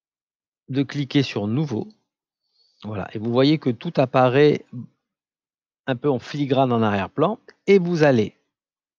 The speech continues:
avec la croix, réaliser un rectangle de sélection autour du premier paraphe. Donc, vous cliquez avec votre souris à gauche sans lâcher.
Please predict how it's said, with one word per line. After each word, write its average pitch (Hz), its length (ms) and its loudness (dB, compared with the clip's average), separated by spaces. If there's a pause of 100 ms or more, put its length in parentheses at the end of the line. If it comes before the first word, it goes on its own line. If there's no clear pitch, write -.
(300)
avec 123 300 -2
la 147 140 -4
croix, - 400 -6 (880)
réaliser 156 680 0
un 120 120 0
rectangle 131 580 -4
de 98 100 -12
sélection 131 680 -6 (300)
autour 151 840 -8
du 131 400 -10 (180)
premier 165 380 -2
paraphe. 104 680 -4
Donc, 110 180 -6
vous 113 100 -10
cliquez 170 400 0
avec 120 240 0
votre 113 220 -6
souris 117 480 -4 (1300)
à 95 80 -8
gauche 131 300 0
sans 202 240 -2
lâcher. 143 480 0